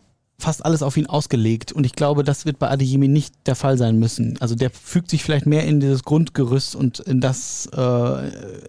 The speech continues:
in die, das Art Spielerprofil, die du, das du bisher auch hast.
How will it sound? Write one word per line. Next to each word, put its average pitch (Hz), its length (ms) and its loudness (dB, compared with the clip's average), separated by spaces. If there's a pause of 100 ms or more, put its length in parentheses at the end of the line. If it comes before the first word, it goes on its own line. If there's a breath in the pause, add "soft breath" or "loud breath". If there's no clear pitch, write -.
(180)
in 160 120 0
die, 151 200 2 (240)
das 143 220 -2
Art 139 200 -2
Spielerprofil, 151 880 -2
die 139 80 -2
du, 139 160 -8
das 147 160 -2
du 151 80 -4
bisher 143 360 0
auch - 200 -4
hast. - 360 -6